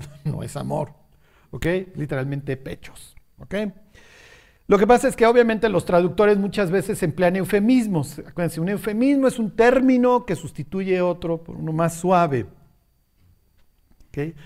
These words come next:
La Biblia está llena de estos pasajes muy extraños, ¿ok?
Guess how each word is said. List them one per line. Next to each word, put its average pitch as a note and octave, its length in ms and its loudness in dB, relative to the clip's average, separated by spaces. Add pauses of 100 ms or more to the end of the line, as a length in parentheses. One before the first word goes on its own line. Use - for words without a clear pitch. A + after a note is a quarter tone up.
(480)
La F#3+ 100 4
Biblia F4 160 4
está F4+ 140 -2
llena D#4+ 180 0
de D4 60 -2
estos D4 240 -8
pasajes D#3+ 600 -2
muy G#3 580 0
extraños, D3+ 680 -4
¿ok? - 180 -8